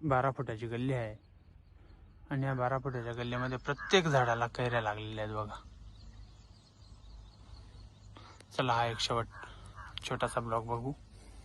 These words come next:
पावसाळ्यामध्ये फळमाशीचा अटॅक होतो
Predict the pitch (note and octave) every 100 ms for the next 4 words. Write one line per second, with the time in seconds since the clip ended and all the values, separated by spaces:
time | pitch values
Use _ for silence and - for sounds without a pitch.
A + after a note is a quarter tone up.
0 | - - - - - - - - - D3
1 | D#3+ F#3 F3 F3 F3 E3+ E3+ - - -
2 | - D#3+ D3+ C#3 - C#3+ C#3+ C#3+ - -
3 | C#3+ D3 D3+ D3 A#2+